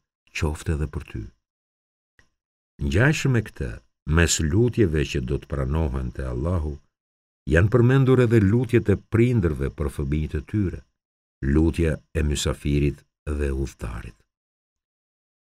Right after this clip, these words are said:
Nga ana tjetër, duhet të mbrohemi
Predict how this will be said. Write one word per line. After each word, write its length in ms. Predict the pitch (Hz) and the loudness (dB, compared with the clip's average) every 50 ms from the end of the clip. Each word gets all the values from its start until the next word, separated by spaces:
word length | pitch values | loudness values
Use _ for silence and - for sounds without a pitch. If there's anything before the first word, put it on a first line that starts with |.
| _ _ _ _ - 76 | _ _ _ _ -6 0
Nga 120 | 76 - | 2 4
ana 200 | 131 143 156 143 | 6 6 6 4
tjetër, 360 | - 156 165 170 - 143 131 104 | 4 4 4 4 4 4 2 2
duhet 340 | 95 117 123 127 117 - | 2 2 2 2 2 2
të 80 | - 92 | 2 2
mbrohemi 720 | 82 78 73 80 92 110 117 120 110 110 107 104 104 101 | 2 2 0 2 2 2 4 4 4 2 4 4 4 4